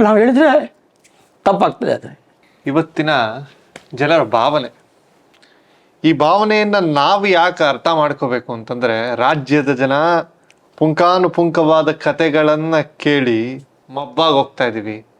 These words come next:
Speaker 2: ಇಲ್ಲಿನ ಜನರ ಭಾವನೆ ಒಂದ್ಸಲ ನೋಡ್ರಿ. ಧರ್ಮಸ್ಥಳವನ್ನ ಒಂದು ಆಂಗಲ್ನಲ್ಲಿ ನೋಡಿ ಬೇಡ ಅಂತ ಹೇಳ್ಲಿಕ್ಕೆ ನಾನು ತಯಾರಿಲ್ಲ, ಆದರೆ ಇನ್ನೊಂದು ಆಂಗಲ್ಲು ಇದೆ ಅಲ್ಲ, ಒಂದೇ ಕಾಯಿನ್ ಅಲ್ಲ ಅಲ್ವಾ?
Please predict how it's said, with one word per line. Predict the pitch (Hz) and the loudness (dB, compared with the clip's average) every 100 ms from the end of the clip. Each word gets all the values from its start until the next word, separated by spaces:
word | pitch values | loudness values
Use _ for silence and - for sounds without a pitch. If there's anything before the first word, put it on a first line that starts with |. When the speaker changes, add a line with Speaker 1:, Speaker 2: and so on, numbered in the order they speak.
| _ _ _ | _ _ _
Speaker 2:
ಇಲ್ಲಿನ | 220 269 277 247 | 2 4 4 2
ಜನರ | 151 180 254 | 2 2 2
ಭಾವನೆ | 220 143 156 220 220 214 | 0 2 2 2 2 0
ಒಂದ್ಸಲ | 180 147 131 127 | -2 -4 -4 -4
ನೋಡ್ರಿ. | 113 131 113 120 - _ _ _ _ _ _ _ _ _ - 135 | -2 -6 -6 -18 -20 _ _ _ _ _ _ _ _ _ -16 -2
ಧರ್ಮಸ್ಥಳವನ್ನ | 147 196 214 - 190 190 196 208 | 2 4 2 2 2 4 4 4
ಒಂದು | 196 175 165 | 4 4 4
ಆಂಗಲ್ನಲ್ಲಿ | 160 180 190 185 185 185 | 4 4 4 4 4 4
ನೋಡಿ | 170 147 160 180 180 160 117 _ _ _ 131 | 2 4 4 6 6 4 2 _ _ _ 0
ಬೇಡ | 143 170 | 4 4
ಅಂತ | 170 160 | 4 2
ಹೇಳ್ಲಿಕ್ಕೆ | 156 160 151 | 2 2 0
ನಾನು | 135 | -4
ತಯಾರಿಲ್ಲ, | 135 120 139 135 | 2 2 4 2
ಆದರೆ | 117 - 143 180 139 117 143 214 - _ _ _ - | 0 0 2 4 2 2 0 0 -6 _ _ _ -2
ಇನ್ನೊಂದು | 151 226 202 | 2 4 4
ಆಂಗಲ್ಲು | 196 208 196 | 4 4 6
ಇದೆ | 156 | 6
ಅಲ್ಲ, | 180 135 170 - _ _ _ _ _ _ _ - | 6 4 -2 -8 _ _ _ _ _ _ _ 0
ಒಂದೇ | 170 214 | 2 2
ಕಾಯಿನ್ | 208 202 185 | 4 2 4
ಅಲ್ಲ | 165 170 | 4 4
ಅಲ್ವಾ? | 127 113 | 2 -2